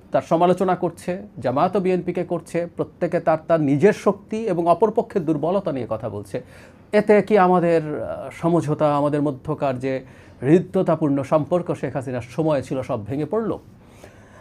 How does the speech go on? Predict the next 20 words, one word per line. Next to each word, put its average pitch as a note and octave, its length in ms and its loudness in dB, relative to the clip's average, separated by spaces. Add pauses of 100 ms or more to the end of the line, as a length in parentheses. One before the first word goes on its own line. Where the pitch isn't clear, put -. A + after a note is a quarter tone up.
আচ্ছা, C#4 160 8
আমি C#4+ 120 4
এভাবে C4+ 360 8
যদি D#3+ 220 2
বলি, A#2 160 -2
বা B3 120 8
even D4+ 240 8
এই D#4 80 6
প্রশ্নটা D#4 300 4
কেউ D4+ 140 4
করছেন, F4 340 2
এটা D#3+ 120 0
বিভাজন A3 480 4
তৈরি G#2+ 240 -4
করছে। - 360 -14 (1300)
আমি E3+ 120 0
যদি G3 120 6
এভাবে F3+ 260 4
বলি, C3+ 260 2
আসলে C3 480 -4